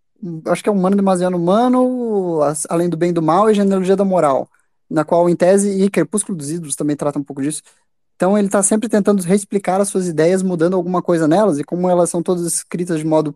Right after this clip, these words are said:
por aforismas e poemas, é, é bem complicado de você situar as coisas, muito difícil mesmo. Ah, mas eu acho que ele mudou de ideia várias vezes, e que a ideia final dele, que é a da vontade de poder, só surgiu no final da obra dele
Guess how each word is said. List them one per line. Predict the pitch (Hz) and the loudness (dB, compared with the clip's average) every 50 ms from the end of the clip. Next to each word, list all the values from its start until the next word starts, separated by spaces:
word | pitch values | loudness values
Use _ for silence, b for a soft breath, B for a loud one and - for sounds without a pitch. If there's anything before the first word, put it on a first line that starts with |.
| _ _ _ | _ _ _
por | - 151 | -2 0
aforismas | 147 143 - - 151 151 160 170 170 156 147 | 0 0 0 0 0 0 0 0 0 0 0
e | 143 | -2
poemas, | - 151 143 143 156 202 226 214 196 - _ _ _ _ _ _ _ _ _ _ _ _ _ - | -2 0 0 2 2 0 0 -2 -4 -8 _ _ _ _ _ _ _ _ _ _ _ _ _ -14
é, | - - - - 208 | -12 -10 -6 -4 -4
é | |
bem | 196 165 170 233 403 | -2 0 0 0 0
complicado | - - 359 - 254 - - 208 254 220 180 | -2 -6 -6 -6 -4 -4 -2 -2 -2 -4 -4
de | 160 | -4
você | 151 156 147 - 156 | -6 -6 -6 -6 -6
situar | 151 - 165 151 - 147 147 147 | -8 -8 -8 -4 -2 0 0 0
as | 147 - | -2 -4
coisas, | - 156 139 135 127 127 - - _ _ | -4 -4 -4 -4 -4 -8 -12 -16 _ _
muito | - 165 190 240 381 - 220 | -8 -4 -2 -2 -2 -4 -8
difícil | 180 - - 156 143 - 143 | -10 -8 -6 -6 -4 -4 -4
mesmo. | 143 135 135 - _ _ _ _ _ _ _ _ _ _ _ _ _ _ _ _ | -4 -4 -6 -10 _ _ _ _ _ _ _ _ _ _ _ _ _ _ _ _
Ah, | - 156 156 151 147 147 147 147 143 143 143 143 147 147 - | -2 0 2 4 4 4 4 2 2 2 0 0 -2 -4 -6
mas | 170 170 175 196 202 | -4 -2 0 2 2
eu | 220 226 | 2 2
acho | 233 | 2
que | - 254 | 2 0
ele | 240 | 0
mudou | 226 220 214 180 180 202 214 | 2 2 2 2 2 2 2
de | 208 | 2
ideia | 202 175 190 196 180 | 0 2 2 4 4
várias | 180 208 233 208 156 | 4 2 2 0 0
vezes, | 147 175 196 214 180 139 131 - - - | 2 2 2 2 2 -2 -6 -8 -12 -10
e | 165 165 165 | -12 -12 -12
que | - - - 165 170 | -12 -8 -6 -4 -2
a | 160 160 | -2 0
ideia | 160 156 147 160 170 180 185 175 170 | 0 0 2 2 2 4 4 2 2
final | - - - 175 160 160 190 202 185 | 0 -2 -2 0 2 2 2 0 0
dele, | 147 156 175 196 180 139 | 0 2 2 0 0 -2
que | - - | -4 -4
é | 139 139 | -2 -2
a | 135 | -2
da | 135 131 139 | 0 0 -2
vontade | 135 139 139 139 156 147 | 0 0 0 0 0 -2
de | 139 - | -2 -4
poder, | - 139 135 156 185 190 | -6 -4 0 0 0 0
só | - - 175 | -2 -2 -4
surgiu | 175 - - 175 165 170 196 | -4 -2 -4 -4 -2 -2 -2
no | 208 214 | 0 -2
final | 208 - 226 214 202 202 | -2 -2 -2 -2 0 0
da | 208 208 | 2 2
obra | 208 214 208 214 214 | 2 2 2 2 2
dele | 202 202 180 131 - | 2 2 2 2 0